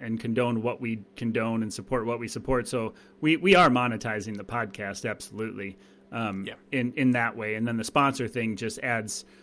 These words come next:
Speaker 1: you know, we, we don't owe anybody anything but ourselves. And so that's, it's a nice position to be in. But yeah, I think the right relationship will come along, don't you? I think so.
Speaker 2: I do. And
Speaker 1: Yeah.
Speaker 2: I'd be more likely to choose that than to start a Patreon.
Speaker 1: Yeah.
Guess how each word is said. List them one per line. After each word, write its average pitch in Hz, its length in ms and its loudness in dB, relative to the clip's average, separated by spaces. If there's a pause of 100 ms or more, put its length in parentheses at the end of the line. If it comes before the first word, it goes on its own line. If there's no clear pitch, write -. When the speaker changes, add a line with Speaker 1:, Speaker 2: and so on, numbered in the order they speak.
(120)
Speaker 1:
you 131 100 2
know, 127 80 4
we, 147 180 8
we 156 200 6
don't 160 160 6
owe 151 100 6
anybody 139 460 6
anything 127 360 4
but 117 120 0
ourselves. 110 640 -2 (340)
And 117 180 -2
so 113 300 0
that's, 120 360 -2
it's 123 160 -8
a 123 40 0
nice 120 280 0
position 107 540 -6
to - 140 -10
be 101 240 -8
in. 117 140 -2
But 131 220 -4
yeah, 190 180 8
I 165 60 6
think 254 240 0
the 165 80 4
right 139 180 6
relationship 117 580 -2
will 104 100 -8
come 110 200 -8
along, 110 300 -6
don't 131 220 -4
you? 147 180 -2 (180)
I 170 60 -6
think 98 220 -8
so. 101 220 -8 (120)
Speaker 2:
I 143 40 -8
do. 135 280 -6 (320)
And 151 80 0
Speaker 1:
Yeah. 156 80 2
Speaker 2:
I'd 180 100 -2
be 220 100 -4
more 160 280 -2
likely 131 360 -6
to 123 80 -6
choose 123 280 -8
that 107 260 -10
than 107 160 -8
to 104 80 -10
start 104 220 -10
a - 20 -18
Patreon. - 460 -16 (680)
Speaker 1:
Yeah. 113 180 -2